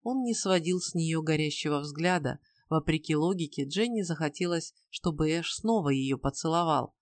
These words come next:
чтобы не пришлось ничего говорить, ни о чем думать. Он ждал. Губы его замерли в мучительной близости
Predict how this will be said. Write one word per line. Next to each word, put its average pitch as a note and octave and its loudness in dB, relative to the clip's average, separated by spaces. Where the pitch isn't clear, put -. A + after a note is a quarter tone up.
чтобы G#3+ -2
не A3 2
пришлось G#3+ 0
ничего D3 -2
говорить, D3 -2
ни C#4+ 0
о A#3 2
чем D3+ -2
думать. C#3 -4
Он G#3+ 2
ждал. C#3 0
Губы A3+ 4
его D3 4
замерли G#3 6
в F3 -4
мучительной F#3+ 2
близости D3 2